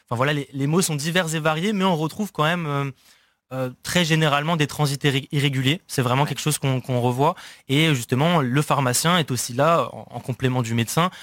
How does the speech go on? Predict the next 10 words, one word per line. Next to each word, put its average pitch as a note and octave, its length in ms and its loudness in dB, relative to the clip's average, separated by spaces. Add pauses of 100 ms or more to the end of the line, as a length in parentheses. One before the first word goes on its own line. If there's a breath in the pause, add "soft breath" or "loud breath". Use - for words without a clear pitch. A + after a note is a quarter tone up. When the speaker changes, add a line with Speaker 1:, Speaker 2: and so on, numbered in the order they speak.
(180 loud breath)
Speaker 1:
pour, D3+ 300 4
euh, C3 160 2 (500 soft breath)
on B2 60 -6
va B2 80 2
dire, C3 200 0
guider, D3 480 2 (380 loud breath)
euh, B2 140 -2
diriger D3+ 500 2
vers, C#3 360 0
euh, A2 500 -4